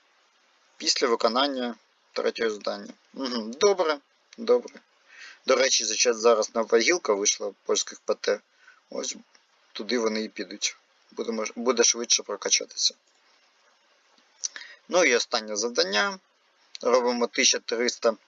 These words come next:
чистого досвіду за будь-яку кількість боїв. І забираємо стиль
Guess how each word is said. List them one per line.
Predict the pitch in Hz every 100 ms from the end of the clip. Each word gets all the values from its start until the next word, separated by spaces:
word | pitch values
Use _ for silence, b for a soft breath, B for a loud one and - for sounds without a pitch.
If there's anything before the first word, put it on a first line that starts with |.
| _ -
чистого | - 123 127 143
досвіду | 185 214 - 175 160 156 - _ _ _ _ _ b b b b
за | 123 127
будь-яку | 139 135 127 131
кількість | - 135 127 123
боїв. | 117 123 131 120 - _ -
І | -
забираємо | 139 117 123 143 135 123 113 _ b b b b
стиль | - - 349 339 285